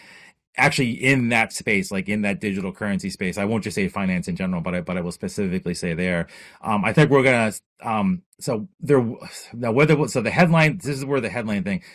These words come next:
depending on exactly where it hits in healthcare, we may or may not see a headline. Um, but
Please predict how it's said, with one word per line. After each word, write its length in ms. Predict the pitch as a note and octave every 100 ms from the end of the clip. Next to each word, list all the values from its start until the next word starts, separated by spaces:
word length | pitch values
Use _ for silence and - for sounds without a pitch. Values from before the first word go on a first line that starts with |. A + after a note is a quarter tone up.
| -
depending 380 | - - F#3 G3+
on 80 | D#3+
exactly 480 | A2 B2+ C3+ B2+ A2+
where 320 | G2 B2 C3+
it 40 |
hits 220 | E2+ C3
in 100 | C3
healthcare, 580 | G#2+ A2+ - G#2 F2+ F2 - _ _ _
we 140 | - G#2
may 280 | G#2 B2+
or 40 | B2+
may 140 | A#2+
not 180 | A#2+ A2+
see 160 | - A2
a 40 |
headline. 500 | G2+ F2+ D#2 A1+ -
Um, 400 | - G#2+ G2+ F#2
but 280 | E2+ A#2 F#2+